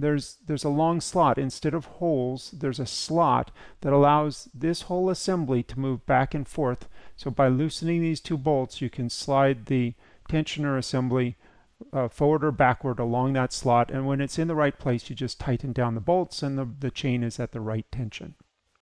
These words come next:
So Sarah, I know you weren't, uh, actively involved in the building of this, but go ahead and just ask me questions if you see things that look like they're interesting, and,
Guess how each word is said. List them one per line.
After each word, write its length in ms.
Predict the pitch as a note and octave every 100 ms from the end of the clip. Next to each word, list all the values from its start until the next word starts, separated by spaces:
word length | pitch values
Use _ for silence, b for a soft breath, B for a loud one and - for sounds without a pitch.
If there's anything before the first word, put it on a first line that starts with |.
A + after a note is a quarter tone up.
| _
So 100 | F3+
Sarah, 320 | F3+ G#3+ A3+
I 80 | F#3+
know 160 | F3+ G3
you 240 | F3 F#3+
weren't, 340 | G3+ G3 F3+ F#3+
uh, 60 |
actively 500 | E3+ D#3+ - D3 D3+
involved 440 | C#3 B2 C#3 B2 C#3
in 80 |
the 40 | B2+
building 400 | G2+ C3 C3+ B2
of 100 | A2
this, 180 | A#2+ -
but 180 | E3
go 140 | G#3+ A3
ahead 200 | G3 F3+
and 160 | D3+
just 240 | C3 D3 -
ask 320 | F3+ F#3+ -
me 80 | E3
questions 540 | - F3 E3+ - A#2
if 140 | G#2+ A#2+
you 80 |
see 200 | A2+ -
things 360 | C3+ C#3+ B2+ A#2+
that 240 | B2+ - -
look 240 | B2+ B2 -
like 220 | B2 -
they're 140 | A#2+ A#2+
interesting, 720 | B2 - A2+ - A#2 A2+ B2+
and, 160 | D3+